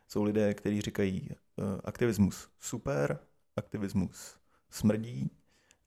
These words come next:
a, eh, to, že jsou nějaký druhy toho aktivismu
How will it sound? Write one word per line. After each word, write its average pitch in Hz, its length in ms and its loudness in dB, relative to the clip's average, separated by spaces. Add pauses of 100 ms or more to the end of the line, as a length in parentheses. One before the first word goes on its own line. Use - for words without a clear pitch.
(120)
a, 101 640 0 (380)
eh, 104 40 -2 (800)
to, 120 120 0
že 107 140 -4
jsou 104 380 -2
nějaký 104 340 0
druhy 107 360 -6
toho 127 220 -4
aktivismu 156 720 -4